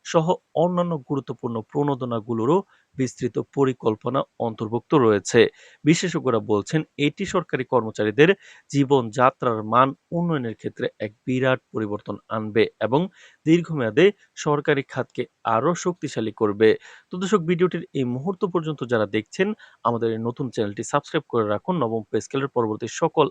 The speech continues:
আপডেট সবার আগে পেতে। তো দর্শক, পে কমিশনের চেয়ারম্যান আরও জানান,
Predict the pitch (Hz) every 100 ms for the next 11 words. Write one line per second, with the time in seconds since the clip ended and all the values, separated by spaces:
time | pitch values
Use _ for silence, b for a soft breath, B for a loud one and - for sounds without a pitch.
0 | - 104 104 123 180 _ b b b 147
1 | 120 117 117 _ - 117 110 107 107 -
2 | 110 - b b b 190 180 196 175 -
3 | 196 185 180 170 151 - 135 120 123 -
4 | - 123 127 113 117